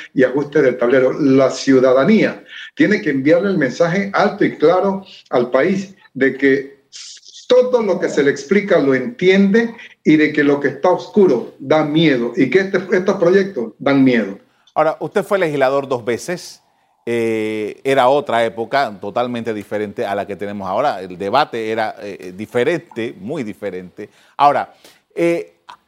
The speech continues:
Speaker 2: en este momento, la Asamblea Nacional, este momento y quizás en los últimos quinquenios,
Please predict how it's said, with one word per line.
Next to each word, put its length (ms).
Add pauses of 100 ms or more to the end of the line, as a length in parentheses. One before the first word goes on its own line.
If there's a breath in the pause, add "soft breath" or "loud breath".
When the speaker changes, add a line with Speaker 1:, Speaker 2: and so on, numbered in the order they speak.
(140)
Speaker 2:
en 180
este 220
momento, 560 (140)
la 240
Asamblea 480
Nacional, 480 (280)
este 260
momento 380
y 60
quizás 540
en 100
los 160
últimos 520 (520)
quinquenios, 600